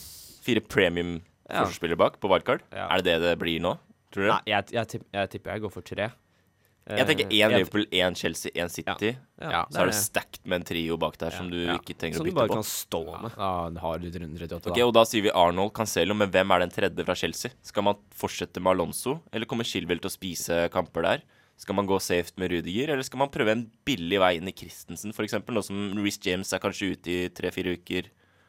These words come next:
Speaker 1: Hvem er det dere... Vurderer nå? Jeg har jo tatt Rudiger inn allerede denne runden her, fordi, ja,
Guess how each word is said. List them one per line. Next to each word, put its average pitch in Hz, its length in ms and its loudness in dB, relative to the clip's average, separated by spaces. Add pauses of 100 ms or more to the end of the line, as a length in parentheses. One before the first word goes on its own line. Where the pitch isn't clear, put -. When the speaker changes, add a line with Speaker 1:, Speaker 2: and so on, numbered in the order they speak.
(760)
Speaker 1:
Hvem 113 160 4
er 113 80 6
det 110 80 0
dere... 90 260 6 (540)
Vurderer 90 380 2
nå? 92 100 0
Jeg 104 160 6
har 107 160 8
jo 95 100 4
tatt - 380 -6
Rudiger 90 460 -4 (100)
inn 104 220 -2
allerede 95 420 4
denne 92 140 2
runden 85 180 -2
her, 101 120 2
fordi, 87 240 -2 (800)
ja, - 80 6